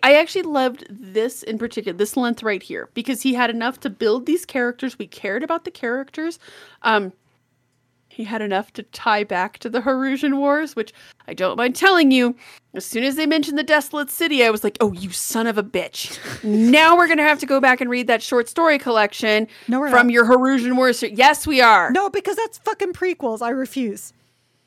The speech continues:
Speaker 1: But here's the thing, though. We've just talked about what a good short story writer he
Speaker 2: Nope.
Speaker 1: is. So, Ca-,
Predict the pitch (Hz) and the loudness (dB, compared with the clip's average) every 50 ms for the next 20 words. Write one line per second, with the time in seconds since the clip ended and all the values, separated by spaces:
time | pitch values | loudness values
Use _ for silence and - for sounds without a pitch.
0 | - - - _ - 285 269 - - 302 302 - - - - - 277 262 254 247 | -20 -20 -20 _ -12 -12 -10 -8 -8 -10 -10 -10 -12 -18 -12 -10 -8 -6 -6 -6
1 | 247 247 254 _ _ - 285 262 247 - - 247 233 226 _ - 233 214 208 - | -8 -8 -10 _ _ -12 -12 -12 -12 -12 -10 -10 -10 -10 _ -12 -12 -12 -10 -10
2 | 220 208 208 - 214 202 - - 208 185 - - - - 190 185 185 180 185 180 | -10 -10 -10 -10 -10 -12 -12 -12 -14 -14 -14 -16 -16 -14 -12 -12 -12 -12 -12 -14
3 | 180 180 185 185 196 - 269 294 262 202 196 202 208 - - - 220 214 _ - | -12 -12 -14 -12 -6 -4 -2 -2 -2 -4 -8 -12 -14 -16 -10 -10 -10 -10 _ -18
4 | - 302 | -20 -20